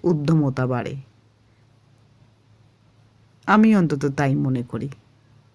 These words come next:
আপনারাও যতদিন মেলা থাকবে, যারা কাছাকাছি আছে, তারা একদিন,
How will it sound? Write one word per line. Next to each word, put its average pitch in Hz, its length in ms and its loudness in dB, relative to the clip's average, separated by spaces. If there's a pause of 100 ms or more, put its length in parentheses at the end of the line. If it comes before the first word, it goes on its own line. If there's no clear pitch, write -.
(1040)
আপনারাও 151 580 0
যতদিন 185 440 2
মেলা 160 260 2
থাকবে, 160 480 -2
যারা 180 220 0
কাছাকাছি 175 680 -2
আছে, 190 340 -2 (1600)
তারা 139 260 -2
একদিন, 196 400 0